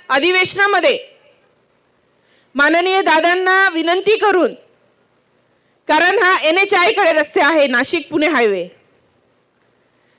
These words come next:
त्यांच्या माध्यमातून खासदार सुनील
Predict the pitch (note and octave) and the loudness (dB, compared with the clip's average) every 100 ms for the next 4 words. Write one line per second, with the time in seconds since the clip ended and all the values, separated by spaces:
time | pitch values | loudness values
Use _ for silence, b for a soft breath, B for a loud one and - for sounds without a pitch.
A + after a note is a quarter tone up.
0 | _ C#4+ D#4 F#4 G4 F#4 F4 F4+ F4+ F4+ | _ -2 0 0 0 0 0 0 0 0
1 | F#4 G4 G4+ A#4 _ _ _ _ _ _ | 0 0 -2 -8 _ _ _ _ _ _
2 | _ _ - D#4 D#4+ F#4 F#4 F#4 E4+ E4 | _ _ -4 -2 0 0 0 0 -2 0
3 | F4+ | 0